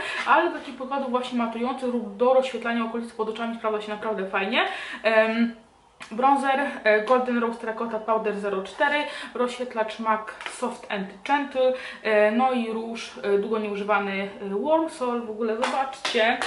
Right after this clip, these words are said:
ja go mam długo i ja bardzo często po niego sięgam i on był wielokrotnie w ulubieńcach,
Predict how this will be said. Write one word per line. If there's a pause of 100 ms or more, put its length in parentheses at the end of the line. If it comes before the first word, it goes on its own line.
(640)
ja
go
mam
długo
i
ja
bardzo
często
po
niego
sięgam
i
on
był
wielokrotnie
w
ulubieńcach,